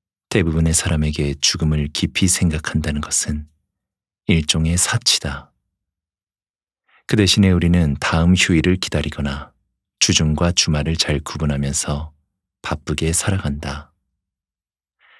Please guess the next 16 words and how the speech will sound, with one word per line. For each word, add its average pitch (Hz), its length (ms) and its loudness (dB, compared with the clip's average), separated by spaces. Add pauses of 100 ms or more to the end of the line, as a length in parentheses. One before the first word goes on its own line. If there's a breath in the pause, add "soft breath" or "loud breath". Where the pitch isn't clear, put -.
(200 soft breath)
또는 110 300 6
현재가 92 560 4
없어지길 85 540 0
바라고 71 600 -8 (760)
꼼짝도 87 480 2
하지 80 260 2
않던 78 400 0
결석을 76 640 0
빼내거나 73 720 -4 (760)
몸에 90 260 6
좋은 87 320 4
음식을 80 380 2
먹고 76 580 0
운동하겠다는 85 920 2
약속을 76 540 -2
지키면 73 580 -2